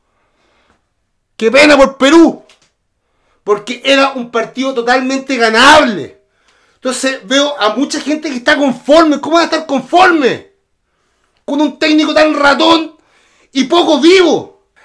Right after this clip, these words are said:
Ahí cuando pasó eso a los ochenta y dos, ahí tienen que ser más mañosos los peruanos. Eso es lo que les pasa.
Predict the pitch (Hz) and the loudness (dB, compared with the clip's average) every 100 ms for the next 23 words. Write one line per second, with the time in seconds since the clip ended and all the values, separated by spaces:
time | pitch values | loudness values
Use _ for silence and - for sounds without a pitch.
0 | _ 214 302 302 302 269 220 - 277 285 | _ -2 0 2 0 0 -4 -4 2 2
1 | 277 302 240 220 220 220 233 233 233 196 | 2 -2 -2 -2 -2 -2 -8 -6 -8 -2
2 | 226 311 302 - _ _ _ _ - 285 | 0 0 -2 -12 _ _ _ _ -10 -8
3 | 320 311 294 - - 320 294 302 285 220 | -6 -6 -8 -10 -6 -4 -2 -2 -4 -4
4 | 233 311 339 339 320 - 233 233 240 254 | -2 2 4 4 2 0 -4 -4 -2 2
5 | 320 302 262 311 302 320 320 - 294 302 | 2 2 -4 -8 -6 -6 -6 -6 -6 -4
6 | 285 240 - 349 311 - 143 | -6 -8 -2 0 0 -2 -14